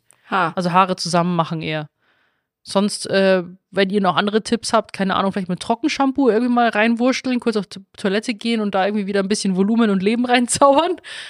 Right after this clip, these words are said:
Speaker 2: Das ist ja vielleicht noch eine Idee. Ähm, sonst, wenn man Huthaar vor, so wenn man schon weiß, dass man jetzt zum Beispiel einen Ausflug macht und sowas trägt, vielleicht eher gleich eine Flechtfrisur oder so.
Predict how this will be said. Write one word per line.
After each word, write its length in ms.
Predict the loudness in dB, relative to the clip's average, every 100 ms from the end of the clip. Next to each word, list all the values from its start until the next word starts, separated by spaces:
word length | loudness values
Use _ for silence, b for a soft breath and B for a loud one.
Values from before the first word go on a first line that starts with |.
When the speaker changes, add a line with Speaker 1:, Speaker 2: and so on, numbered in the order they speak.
| B 0
Speaker 2:
Das 120 | 4
ist 40 |
ja 100 | 4
vielleicht 320 | 4 2 0 0
noch 80 |
eine 140 | 0 2
Idee. 460 | 0 -2 -4 -4 -8 b b b b b
Ähm, 720 | 4 4 4 2 0 -2 -6 -10 -6
sonst, 500 | 2 4 4 4 2
wenn 80 | 2
man 300 | 4 2 -2 -6 -2
Huthaar 540 | 0 0 0 2 2
vor, 440 | 0 -8 -2 0 0
so 180 | -4 -4
wenn 80 | -2
man 100 | -2
schon 160 | 0
weiß, 180 | 0 0
dass 120 | -2
man 100 | -4
jetzt 160 | -4 -6
zum 120 | -6
Beispiel 380 | -6 -4 -6 -6 B B B B
einen 80 | 2
Ausflug 440 | 2 2 0 0
macht 380 | 2 2 0 -10
und 260 | -6 -4 -2
sowas 300 | 0 -2 -2
trägt, 360 | 0 0 0
vielleicht 400 | -6 -4 -4 -6
eher 240 | -6 -4 -2
gleich 220 | 0 -2
eine 140 | -2
Flechtfrisur 680 | -4 -6 -8 -4 -4 -2 -2
oder 140 | 0 0
so. 180 | -2